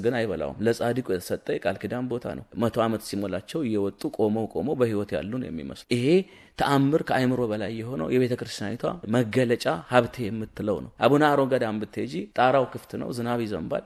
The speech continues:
ነገር ግን ዝናቡ ጠብ አይልም። ከአእምሮ በላይ የሆነ ተአምር ነው። ደብረ ሲና መርቆሪዎስ ብትሄጂ ስዕሉ የሚዘል አስገራሚ ነገር ነው። የታቦተ ጽዮን ባለቤት ነን። ግራሃም ሃንኮክ አስር ዓመት የፈጀ ጥናቱ ላይ ማተሙና ምልክቱ ብሎ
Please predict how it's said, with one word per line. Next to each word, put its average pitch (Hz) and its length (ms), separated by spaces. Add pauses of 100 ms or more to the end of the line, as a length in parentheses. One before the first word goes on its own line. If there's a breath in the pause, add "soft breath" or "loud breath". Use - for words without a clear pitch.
(100)
ነገር 117 260
ግን 170 160 (220)
ዝናቡ 113 440
ጠብ 160 260
አይልም። - 260
ከአእምሮ 123 400
በላይ 98 240
የሆነ 95 240
ተአምር 101 380
ነው። - 180
ደብረ 120 260
ሲና 107 280 (260)
መርቆሪዎስ 104 500
ብትሄጂ 131 320
ስዕሉ 120 320 (180)
የሚዘል 107 500
አስገራሚ 98 500
ነገር 98 300
ነው። - 100 (140)
የታቦተ 123 500
ጽዮን 131 280
ባለቤት 90 400
ነን። 110 180 (140)
ግራሃም 113 340
ሃንኮክ 120 360
አስር - 300
ዓመት 107 240
የፈጀ 104 300 (180)
ጥናቱ 110 420
ላይ 131 140 (120)
ማተሙና 117 560
ምልክቱ 110 500
ብሎ 104 140